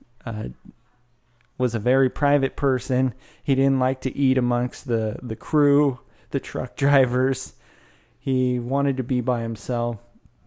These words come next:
And I've read in books and stuff that he kinda, he kinda felt like he was above a lot of people. And in some ways he was. He was a, a bit, he was a very talented artist.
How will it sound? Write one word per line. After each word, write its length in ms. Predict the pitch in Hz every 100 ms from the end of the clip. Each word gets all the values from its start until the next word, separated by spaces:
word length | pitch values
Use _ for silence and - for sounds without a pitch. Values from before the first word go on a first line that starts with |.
| - - _ - - _ -
And 240 | - 123 127
I've 220 | 135 123
read 200 | 131 127
in 120 | 117
books 280 | 113 110 -
and 140 | 117
stuff 300 | - 113 -
that 140 | 110 107
he 120 | 151
kinda, 500 | - 226 220 202 185 - - - -
he 120 | - 208
kinda 280 | 233 233
felt 340 | - 180 156 131
like 260 | 127 127
he 360 | - 139 127 123
was 260 | 123 120 123
above 380 | 135 175 233
a 40 | 208
lot 200 | 117 107
of 80 | -
people. 440 | 120 110 110 117 - _ _ _ _ _ _
And 200 | 175 185
in 80 | 170
some 320 | - 170 170
ways 260 | 139 147 151
he 120 | 135
was. 440 | 123 113 123 156
He 220 | 131 120 156
was 200 | 147 101
a, 140 | 92 -
a 120 | 110
bit, 340 | 104 113 -
he 120 | -
was 180 | 120 113
a 100 | - 139 _ _ - - - - - -
very 400 | 131 156 208 196
talented 560 | - 165 156 151 139 123
artist. 600 | 117 117 117 117 - -